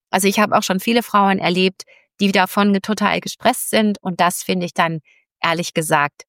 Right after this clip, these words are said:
nicht so gut und wirklich fragwürdig. Okay, ansonsten sehe ich keine Fragen zum Cleanup.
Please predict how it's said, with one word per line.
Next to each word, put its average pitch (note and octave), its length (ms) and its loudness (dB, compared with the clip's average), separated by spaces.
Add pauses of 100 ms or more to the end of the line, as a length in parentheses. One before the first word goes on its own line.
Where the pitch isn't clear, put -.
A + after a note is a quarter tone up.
(280)
nicht G3+ 300 4
so F3+ 160 -2
gut E3 320 -6
und E3+ 160 -2
wirklich D#3 340 -4
fragwürdig. - 1000 -6 (220)
Okay, A3+ 560 2
ansonsten A#3 640 0
sehe A#3 220 4
ich - 200 -8
keine F#3+ 360 -2
Fragen F3 600 0 (200)
zum B3 280 -2
Cleanup. C4 580 -2